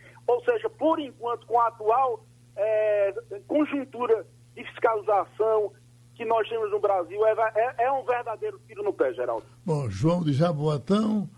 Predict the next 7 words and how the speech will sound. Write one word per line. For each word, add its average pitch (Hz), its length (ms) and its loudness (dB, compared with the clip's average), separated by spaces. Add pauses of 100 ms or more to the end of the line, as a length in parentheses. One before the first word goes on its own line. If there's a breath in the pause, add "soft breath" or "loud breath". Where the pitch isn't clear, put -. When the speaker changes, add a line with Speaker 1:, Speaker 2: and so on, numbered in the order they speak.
(420 soft breath)
Speaker 2:
ah, 139 460 -2
tá 151 120 -2
perguntando 156 560 0
pelo 147 200 -6
deputado 135 500 -6
Pedro, 143 560 -4
Pedro, 135 720 -4